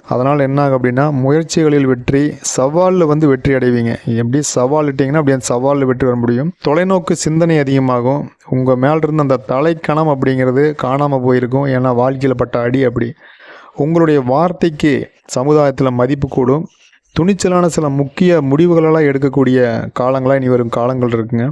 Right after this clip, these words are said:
உங்கள் மகன் மற்றும் மகளுக்கு நல்ல வரன் கிடைக்கும். மகன் மகளுக்கு எப்படி திருமணம் செய்ய நினைச்சீங்களோ அந்த மாதிரி நீங்க திருமணம்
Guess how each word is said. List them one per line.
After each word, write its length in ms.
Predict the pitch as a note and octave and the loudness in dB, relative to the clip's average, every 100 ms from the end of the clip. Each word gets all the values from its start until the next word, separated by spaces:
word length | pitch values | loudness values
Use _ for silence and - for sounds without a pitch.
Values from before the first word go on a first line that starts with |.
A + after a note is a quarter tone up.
| - | -2
உங்கள் 220 | C3 B2+ | -2 0
மகன் 340 | B2 B2+ D#3+ | 0 0 0
மற்றும் 360 | E3 C#3+ C#3+ C#3 | 0 0 0 0
மகளுக்கு 520 | C3 C3+ B2+ B2+ A2+ | 0 0 0 0 -2
நல்ல 420 | B2 B2 C#3 D#3+ | 0 0 2 0
வரன் 360 | C3+ B2+ D3 D#3 | 0 0 0 0
கிடைக்கும். 520 | C#3 B2+ A#2+ C#3 E3 - | 0 -2 0 -2 -4 -6
மகன் 240 | C3+ D3+ D#3 | -4 0 0
மகளுக்கு 340 | C#3+ C#3 C#3 | 0 0 0
எப்படி 280 | C3 C3 D3+ | -2 -2 -4
திருமணம் 380 | C#3 C#3+ D3 C#3+ | -2 -2 0 0
செய்ய 240 | C3+ C#3 | 0 0
நினைச்சீங்களோ 640 | C3+ B2+ B2 B2 B2 E3+ - - - _ | 0 -2 -2 0 0 -2 -6 -20 -20 _
அந்த 360 | _ B2+ B2 B2 | _ -2 0 0
மாதிரி 280 | B2 D3+ D3 | 0 0 0
நீங்க 260 | C#3 C3+ | 0 -2
திருமணம் 400 | D3 C#3+ C#3 C#3 | -2 -2 -2 -4